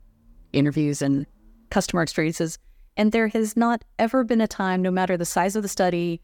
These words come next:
how many people we talk to, it could be five for a qual study, thousands for a quant study. And there's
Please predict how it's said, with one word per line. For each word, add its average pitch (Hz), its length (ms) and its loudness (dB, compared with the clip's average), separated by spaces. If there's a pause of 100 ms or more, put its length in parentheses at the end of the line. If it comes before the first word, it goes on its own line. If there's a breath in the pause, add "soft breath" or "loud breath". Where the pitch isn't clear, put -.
(300)
how - 120 -2
many 220 180 4
people 202 240 0
we 185 100 2
talk 165 280 -2
to, 160 300 0
it 160 200 -4
could 170 120 -2
be 160 380 -2
five 175 480 0
for 180 260 -2
a 170 60 -4
qual 170 280 0
study, 165 600 -2 (320)
thousands 175 580 0
for 165 240 0
a 165 60 -2
quant 180 280 0
study. 175 340 -2 (500)
And 202 240 2
there's 202 460 0